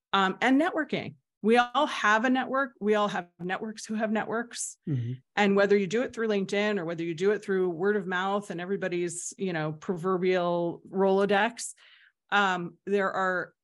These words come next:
Speaker 1: there are people who know things, and you just, you wouldn't expect them to know things, but they know things. And so, you know, reach out to your network. The variety of that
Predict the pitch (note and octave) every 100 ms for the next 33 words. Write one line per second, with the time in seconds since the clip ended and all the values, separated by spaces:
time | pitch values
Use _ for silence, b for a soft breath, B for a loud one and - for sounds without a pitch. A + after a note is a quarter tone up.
0 | - F#3 F#3 E3 - C4+ C4+ D#4 C#4 B3
1 | G3+ F3+ F3+ D#3 C3 D#3 E3+ E3+ D#3+ G3
2 | - - E3+ E3+ G#3+ B3+ B3+ B3+ - A3+
3 | A3 A3 G#3 G#3 G3+ G3+ G#3 G3+ G3+ E3
4 | D#3 F3 F3 E3+ D3+ F2+ C#3 - - _
5 | _ _ _ _ F#3+ G3 F#3+ - G3 F#3
6 | - _ _ G#3 F#3+ E3 E3+ A3 B3 A#3
7 | D#3+ F#3+ F#3 A3 D#3+ D#3+ b - G#3 F#3+
8 | A3 A3 A#3+ C#4+ E4 D4+ F#3 E3 D3+ D#3+
9 | D3+ A#2+ G2